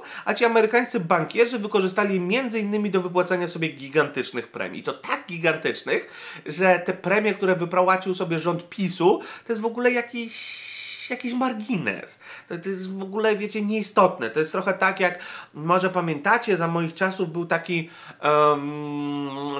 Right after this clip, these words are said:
taki serial Duck's Tale. To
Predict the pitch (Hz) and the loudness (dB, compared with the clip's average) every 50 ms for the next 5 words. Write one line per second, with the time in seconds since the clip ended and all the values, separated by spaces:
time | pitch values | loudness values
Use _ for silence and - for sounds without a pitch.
0 | 143 - 175 170 - 156 - - 180 180 180 165 156 151 123 - 175 185 220 - | -2 -2 -2 -2 -2 -8 -2 0 2 4 4 4 4 2 0 0 2 2 2 2
1 | - - - - 160 131 117 113 110 107 113 110 - - - - - - - 120 | 0 -6 -2 2 2 4 4 4 2 -2 -4 -12 -14 -18 -20 -20 -20 -14 -12 -6
2 | - 160 | -4 -4